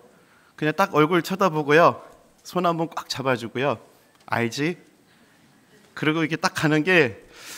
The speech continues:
그 남자의 가오였습니다. 저 이게 멋있는 어떤 그런 느낌으로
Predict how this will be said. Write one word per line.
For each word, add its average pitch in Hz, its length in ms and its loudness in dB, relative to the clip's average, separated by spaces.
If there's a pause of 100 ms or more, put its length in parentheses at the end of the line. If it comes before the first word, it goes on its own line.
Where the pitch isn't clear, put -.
(120)
그 151 80 -2
남자의 151 480 4
가오였습니다. 107 880 -2 (580)
저 156 140 -4
이게 139 140 0
멋있는 147 760 2 (320)
어떤 139 240 -4
그런 160 240 2
느낌으로 139 720 0